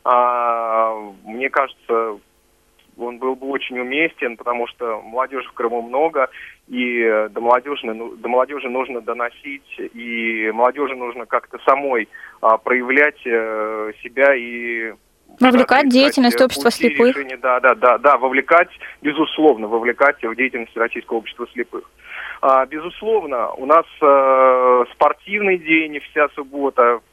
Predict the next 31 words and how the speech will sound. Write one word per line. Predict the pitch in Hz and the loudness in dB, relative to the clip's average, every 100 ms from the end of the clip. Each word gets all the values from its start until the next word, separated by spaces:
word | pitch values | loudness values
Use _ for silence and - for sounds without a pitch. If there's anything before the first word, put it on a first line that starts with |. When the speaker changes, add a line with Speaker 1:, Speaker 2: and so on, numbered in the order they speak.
| _ | _
Speaker 1:
будет, | 120 113 127 123 123 _ | -20 -18 -14 -10 -10 _
э, | 120 113 | -10 -8
посвящена | 143 131 - 127 127 131 | -12 -12 -14 -8 -8 -8
спорту, | _ - 202 190 139 131 | _ -4 -2 -2 -2 -2
и, | 127 | 0
конечно | 123 131 143 123 | 0 -2 -8 -10
же, | 113 | -10
будет, | 110 123 113 110 | -12 -10 -10 -8
э, | 113 113 107 101 92 - - - - | -10 -8 -8 -10 -14 -20 -20 -20 -12
э, | - 107 107 101 101 101 95 _ _ 80 _ | -6 -6 -6 -6 -8 -10 -12 _ _ _ _
феноменальное | - 113 120 127 131 120 113 110 104 _ _ - _ - - 101 107 | -18 -14 -8 -4 -4 -4 -6 -6 -8 _ _ -20 _ -20 -20 -8 -2
закрытие. | 131 - 147 143 131 113 104 - _ | -2 -2 -8 -8 -6 -6 -6 -12 _
Э, | - 113 113 113 113 113 107 110 | -12 -10 -10 -10 -10 -12 -14 _
грустно, | 135 143 - 117 | -4 -4 -4 -6
конечно, | 117 117 113 113 107 - - - | -6 -4 -10 -6 -8 -8 -20 -16
людям, | 123 117 | -16 -14
я | 117 120 | -10 -10
думаю, | 120 120 | -8 -10
будет | 120 120 | -10 -10
расставаться, | 117 - 139 190 - | -12 -4 -2 -2 -4
но | 127 | -16
всё | - 131 | -8 -6
равно, | 135 160 | -4 -6
тем | 165 143 | -8 -12
не | 135 | -10
менее, | 139 156 156 | -4 -4 -2
это | 131 139 | -4 -4
тоже | 147 143 131 | -6 -8 -8
будет | 123 123 131 | -12 -14 -12
очень | 123 123 | -14 -4
такое | 127 - 120 | -4 -2 -4